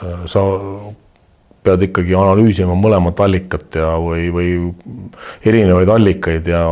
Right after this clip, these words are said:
ja eri-, erinevaid uudiseid, et saada välja siis tegelikult, mis seal juhtub. Sellepärast, et noh, me, meil on ka olnud inimesed koha peal siis,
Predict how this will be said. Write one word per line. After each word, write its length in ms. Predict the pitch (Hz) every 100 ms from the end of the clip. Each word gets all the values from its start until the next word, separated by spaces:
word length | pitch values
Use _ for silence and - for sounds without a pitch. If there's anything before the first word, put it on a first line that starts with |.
| 82
ja 220 | 82 82 82 87 87
eri-, 240 | 92 90 95
erinevaid 320 | 98 90 85
uudiseid, 480 | 101 101 82 80 80
et 120 | 78
saada 280 | - 87 82
välja 300 | 90 87 78
siis 160 | 80 -
tegelikult, 420 | 82 82 80 80 78
mis 100 | 80
seal 140 | 78 95
juhtub. 320 | 92 92 78 - - - - - -
Sellepärast, 480 | 95 90 87 -
et 80 | 87
noh, 160 | 90 85
me, 220 | 113 120 110
meil 300 | 104 117 101
on 100 | 92
ka 80 | 95
olnud 240 | 98 92
inimesed 400 | 117 120 87 78
koha 240 | - 113 95
peal 100 | 87 80
siis, 160 | 80